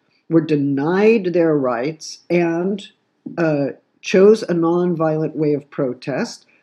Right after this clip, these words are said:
asserted rights of assembly, which citizens have, so they acted like citizens. They called to be regarded as citizens. If, if there had been greater solidarity, we would not say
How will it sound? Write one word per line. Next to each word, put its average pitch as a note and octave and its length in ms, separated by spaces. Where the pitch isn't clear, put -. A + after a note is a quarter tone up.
asserted G3+ 760
rights D3+ 260
of C3+ 100
assembly, C#3 800
which D#3+ 400
citizens G#3+ 680
have, C3+ 460
so E3 120
they C#3+ 220
acted F#3+ 400
like F3+ 180
citizens. C#3+ 800
They D#3+ 100
called F3 680
to F#3+ 100
be E3+ 160
regarded C#3 540
as C3+ 160
citizens. C3+ 800
If, G#3 300
if F#3+ 160
there F#3+ 140
had F3+ 140
been F3+ 180
greater G#3+ 400
solidarity, D3 800
we F3+ 180
would F#3+ 280
not E3+ 340
say B2+ 560